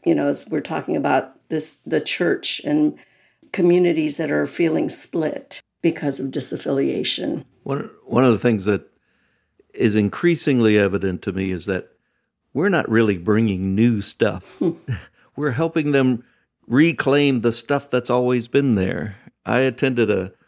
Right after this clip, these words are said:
Speaker 2: preaching conference with Fred Craddock many years ago, and, and the metaphor that he <laughs> used, that, which still sticks with me, is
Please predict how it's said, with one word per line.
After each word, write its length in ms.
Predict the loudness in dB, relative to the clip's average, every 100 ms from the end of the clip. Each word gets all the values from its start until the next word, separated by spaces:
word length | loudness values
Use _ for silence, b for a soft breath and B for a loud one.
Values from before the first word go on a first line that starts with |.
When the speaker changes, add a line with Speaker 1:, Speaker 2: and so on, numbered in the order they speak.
| b 0
Speaker 2:
preaching 340 | 0 2 2
conference 380 | 4 2 2 0
with 140 | -2
Fred 240 | 0 0 2
Craddock 340 | 2 2 2
many 280 | 2 4 4
years 320 | 2 0 -2
ago, 280 | -4 -4 -4
and, 140 | -6 -10 _ _ _
and 140 | -4 -2
the 60 |
metaphor 540 | 0 0 0 2 4 4
that 120 | 2
he 160 | 0 -2
<laughs> 160 | 2
used, 280 | 4 2 2
that, 240 | 0 0
which 240 | -4 -8 -10
still 240 | -2 -2
sticks 320 | 0 -6 -6
with 160 | -10 -6
me, 200 | -4 -2
is 200 | -2